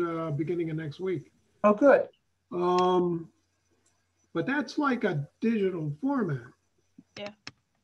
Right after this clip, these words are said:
Speaker 3: not everyone
Speaker 1: So
Speaker 3: does digital.
Speaker 2: That's okay. I mean, that's one way to get it out, right? That's one way to get it out. We need to do many
Speaker 1: Yeah.
Speaker 2: ways to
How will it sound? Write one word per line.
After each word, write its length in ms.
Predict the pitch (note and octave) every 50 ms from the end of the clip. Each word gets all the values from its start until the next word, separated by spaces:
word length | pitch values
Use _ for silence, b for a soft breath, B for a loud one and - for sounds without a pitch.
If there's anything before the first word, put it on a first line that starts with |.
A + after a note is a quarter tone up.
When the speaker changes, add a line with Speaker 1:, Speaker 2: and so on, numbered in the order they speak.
| _ -
Speaker 3:
not 220 | B3 C#4 D4 D4 C#4+
everyone 420 | C#4 B3+ - F#3 E3+ E3+ E3 E3
Speaker 1:
So 80 | E3 A#3+
Speaker 3:
does 140 | B3+ B3 A#3+ - B3
digital. 400 | B3 - A#3 G#3 G3+ G3+ G3 _ _ _ _ _ _ _ _ _ _ _ _ _ _ _ _ _ _ -
Speaker 2:
That's 160 | - G#3+ - D4
okay. 300 | C#4+ - C4 B3 C#4 C#3+ C#3+ -
I 60 | G#3
mean, 200 | G3+ G#3 G#3 G#3
that's 180 | G#3 G3+ G3+ -
one 160 | A3+ A3+ A3
way 120 | G#3+ G#3
to 60 | G3+ F#3+
get 160 | F#3+ F#3+ F#3
it 60 | G3+
out, 200 | A3 G3+ C#3+ -
right? 200 | - C#3 A#2+ - -
That's 320 | D3+ D3 D3 - - - _ _ _ -
one 300 | C3 C#3+ F3+ G#3+ A#3 G#3
way 140 | E3 C#3 C3+
to 80 | B2+
get 180 | A#2 B2+ B2 A#2+
it 60 | A#2+
out. 160 | A#2+ A#2+ -
We 100 | D3 C#3+
need 240 | C#3+ D#3 E3 E3 -
to 60 | D3+
do 220 | C#3 D#3 D3+ C#3+ C3+
many 200 | D3+ F3 G#3 A3
Speaker 1:
Yeah. 40 | F#3
Speaker 2:
ways 300 | C#3 B2 A#2 A#2 A2+
to 40 | -